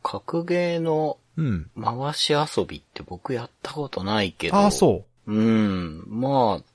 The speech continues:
Speaker 1: あ、楽しいでしょうね、これ。
Speaker 2: うん。このあの、スーパーゲームボーイの落書き機能をね、
Speaker 1: うんうんうん。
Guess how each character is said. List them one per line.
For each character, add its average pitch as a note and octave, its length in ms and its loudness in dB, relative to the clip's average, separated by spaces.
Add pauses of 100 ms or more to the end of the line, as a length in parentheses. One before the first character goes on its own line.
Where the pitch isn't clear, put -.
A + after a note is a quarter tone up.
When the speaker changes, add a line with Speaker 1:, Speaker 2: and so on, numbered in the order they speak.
(140)
Speaker 1:
あ、 - 180 -8
楽 C#3+ 160 -2
し B2+ 160 2
い E2+ 40 -2
で - 100 -4
し - 100 -10
ょ C#2+ 60 -6
う D#2+ 40 -8
ね、 F#2 100 -8
こ - 160 -10
れ。 - 80 -6
Speaker 2:
う G#3+ 80 2
ん。 F#2+ 260 2 (180)
こ A2 80 -8
の G#2 120 -2
あ G#2 40 -2
の、 G2+ 280 -6 (100)
ス - 180 -2
ー D3+ 40 -2
パ D3+ 160 6
ー C#3+ 60 6
ゲ C#3 120 2
ー C#3 60 2
ム C3+ 180 -2
ボ A#2+ 240 4
ー F#2+ 40 0
イ - 20 -2
の E2 300 -10
落 G#2 260 0
書 G#2+ 100 4
き - 120 -12
機 A#2+ 60 0
能 D#2+ 260 -4
を E2+ 40 -8
ね、 D3 220 -4
Speaker 1:
う C#3+ 60 -2
ん C3+ 40 2
う A#2+ 40 2
ん G#2 40 0
う - 40 -4
ん。 E2 680 -10